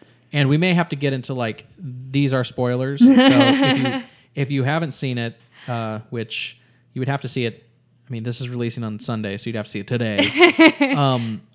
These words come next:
Speaker 1: but
Speaker 2: Yeah.
Speaker 1: let, let, we might as well say spoiler alert. So,
Speaker 2: <laughs>
Speaker 1: uh, what was your favorite part?
Speaker 2: I really loved the, uh, Seneca,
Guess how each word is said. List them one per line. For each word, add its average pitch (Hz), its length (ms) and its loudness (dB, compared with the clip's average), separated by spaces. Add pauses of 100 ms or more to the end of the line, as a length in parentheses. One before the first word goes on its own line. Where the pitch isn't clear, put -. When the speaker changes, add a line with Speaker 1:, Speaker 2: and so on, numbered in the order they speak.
(100)
Speaker 1:
but 135 320 0
Speaker 2:
Yeah. 262 260 -14
Speaker 1:
let, 156 180 -4
let, 165 140 -2
we 180 100 2
might 180 120 2
as 151 100 0
well 147 80 0
say 123 140 -4
spoiler 95 320 -12
alert. 67 240 -18
So, 117 240 -4
Speaker 2:
<laughs> - 40 -18
Speaker 1:
uh, 262 640 2
what 139 140 4
was 151 120 4
your 151 80 -2
favorite 120 260 -4
part? - 160 -10 (180)
Speaker 2:
I 214 120 4
really 233 260 6
loved 202 420 2
the, 175 500 -2
uh, - 520 -2
Seneca, 156 1040 -4